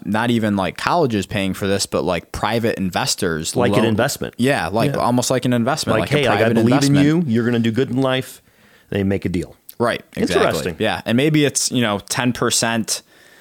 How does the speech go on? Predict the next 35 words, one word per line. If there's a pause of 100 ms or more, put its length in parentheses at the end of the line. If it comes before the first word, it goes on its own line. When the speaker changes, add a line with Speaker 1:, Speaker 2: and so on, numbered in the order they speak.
(180)
Speaker 1:
and
then
there's,
like,
a
certain,
like,
dollar
limit
that
it's
Speaker 2:
Up
Speaker 1:
limited
Speaker 2:
to
Speaker 1:
to.
Speaker 2:
X.
Speaker 1:
Right.
Exactly.
Speaker 2:
It's
interesting,
though. (140)
Speaker 1:
So
it's
very,
it's
very
interesting.
So
it's
def-,
definitely
a
potential
concept
to,